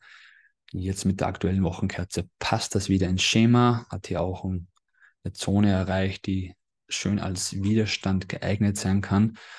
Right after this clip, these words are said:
Das heißt, Apellis Pharmaceuticals kann auf die Liste. Ich habe auch jetzt grad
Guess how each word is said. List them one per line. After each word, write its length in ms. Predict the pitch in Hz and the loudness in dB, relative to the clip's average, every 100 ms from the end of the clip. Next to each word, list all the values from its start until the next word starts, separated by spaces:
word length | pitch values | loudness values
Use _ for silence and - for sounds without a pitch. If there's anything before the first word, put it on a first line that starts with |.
| - - - - - | -20 -20 -20 -20 -6
Das 100 | 98 | -4
heißt, 200 | 98 - | -4 -6
Apellis 460 | 101 - 127 143 | -6 0 2 2
Pharmaceuticals 1040 | - 104 104 123 117 113 110 107 - - - _ - | 4 4 4 2 0 2 2 0 -2 -10 -12 _ -14
kann 320 | - 95 110 | -8 -4 -2
auf 200 | 104 95 | -4 -4
die 100 | 95 | -2
Liste. 460 | 95 117 139 - 113 | 2 2 0 0 0
Ich 200 | 107 - | 0 -2
habe 160 | 98 | -4
auch 100 | 107 | -4
jetzt 180 | 101 - | -4 -6
grad 480 | - 101 98 - | -4 0 0 -2